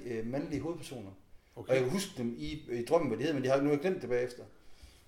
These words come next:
Speaker 1: Men jeg blev meget inspireret. Jeg tænkte, da jeg vågnede, tænkte jeg, "Fuck, så kører der noget, der kører for mig."
Speaker 2: Nu er den der. Nu
Speaker 1: Nu er
Speaker 2: er
Speaker 1: den
Speaker 2: den
Speaker 1: der.
Speaker 2: der. <laughs> Har du, har du den der idé om, at du har en roman i dig?
Speaker 1: Men det ved jeg ikke. Men jeg tænker nogle gange, ligesom vi laver podcast,
Speaker 2: Ja.
Speaker 1: og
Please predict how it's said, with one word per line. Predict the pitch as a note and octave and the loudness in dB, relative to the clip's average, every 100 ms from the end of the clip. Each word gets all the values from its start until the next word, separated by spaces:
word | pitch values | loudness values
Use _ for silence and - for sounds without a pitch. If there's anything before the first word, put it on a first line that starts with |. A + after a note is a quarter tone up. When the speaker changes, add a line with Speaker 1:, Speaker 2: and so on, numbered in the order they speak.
| - | -6
Speaker 1:
Men | B2+ | 4
jeg | B2 A#2+ | 4 6
blev | B2 | 4
meget | C#3 G#3 | 6 6
inspireret. | - F#3 D#3+ | 6 10 10
Jeg | B2+ | 10
tænkte, | G3 G#3+ | 6 6
da | F#3 | 6
jeg | C3 | 8
vågnede, | E3+ A3+ F#3 | 8 8 6
tænkte | E3+ | 2
jeg, | G#2+ - - - | 2 -4 -14 -20
"Fuck, | - - A3 A3 - | -16 0 0 0 -2
så | G3+ F#3 | -2 6
kører | G#3 G3+ | 8 10
der | G3 | 8
noget, | G3 G3+ F3+ | 8 8 8
der | |
kører | F3+ F3+ | 10 10
for | E3 D3+ | 8 4
mig." | D#3 E3 | 4 10
Speaker 2:
Nu | F3 | 12
er | D#3+ D3 | 12 10
den | |
der. | A2+ A#2 | 6 12
Nu | |
Speaker 1:
Nu | G3+ | 12
er | |
Speaker 2:
er | F#3+ | 12
Speaker 1:
den | D3 | 12
Speaker 2:
den | E3 | 12
Speaker 1:
der. | A2+ - - - | 10 2 -4 8
Speaker 2:
der. | F#3+ - - G#3+ - - A#3+ | 8 8 12 12 12 4 4
<laughs> | - - - - - - | 4 -6 -10 -10 -12 -8
Har | - F3+ A#3+ | 0 6 8
du, | - | 8
har | G#3+ A#3+ | 10 10
du | F#3+ | 10
den | G#3 | 10
der | G#3 | 8
idé | E3 D3 G3 | 8 8 6
om, | F3+ | 4
at | D3 | 2
du | |
har | C#3+ F#3 G3 | 0 0 2
en | F3+ | 2
roman | C3+ D#3 F3 D3+ | 4 4 2 0
i | |
dig? | E3+ C#3 - - - - - - - - | -4 -6 -12 -20 -20 -14 -14 -14 -20 -10
Speaker 1:
Men | A#2+ | -4
det | A3+ | 0
ved | A#3 | 6
jeg | F3+ | 6
ikke. | F3 | 4
Men | C#3+ | 2
jeg | F3 | 4
tænker | G#3 G#3 | 4 4
nogle | G3+ | 6
gange, | F#3+ | 6
ligesom | F3+ E3+ C3+ B2 | 4 0 0 0
vi | |
laver | B2 A#2+ | 4 4
podcast, | A2+ E3+ - A2+ A2+ A2+ | 6 2 4 0 0 0
Speaker 2:
Ja. | C3 | 0
Speaker 1:
og | G#2+ G2+ | 2 0